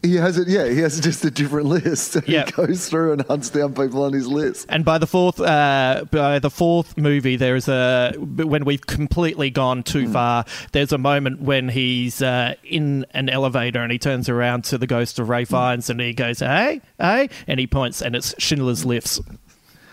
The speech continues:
Speaker 2: And he's
Speaker 1: Now,
Speaker 2: very excited by that.
Speaker 1: is Schindler's Lifts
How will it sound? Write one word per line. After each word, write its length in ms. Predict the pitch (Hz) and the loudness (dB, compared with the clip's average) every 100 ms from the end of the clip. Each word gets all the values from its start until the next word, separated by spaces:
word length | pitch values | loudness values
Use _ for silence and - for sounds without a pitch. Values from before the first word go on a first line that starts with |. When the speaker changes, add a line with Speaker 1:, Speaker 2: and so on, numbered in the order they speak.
| - _ _ | -20 _ _
Speaker 2:
And 120 | - | 0
he's 80 | 175 | 2
Speaker 1:
Now, 60 | 208 | 4
Speaker 2:
very 220 | 147 135 | 4 2
excited 440 | 135 - 120 113 104 | 0 0 0 0 -2
by 160 | 104 | -4
that. 200 | 104 113 - - _ _ _ _ | -2 -6 -8 -20 _ _ _ _
Speaker 1:
is 180 | 226 214 | 0 0
Schindler's 600 | - 269 381 359 320 196 | 2 0 0 2 0 2
Lifts 600 | 170 143 110 - - - | 2 2 0 -4 -4 -6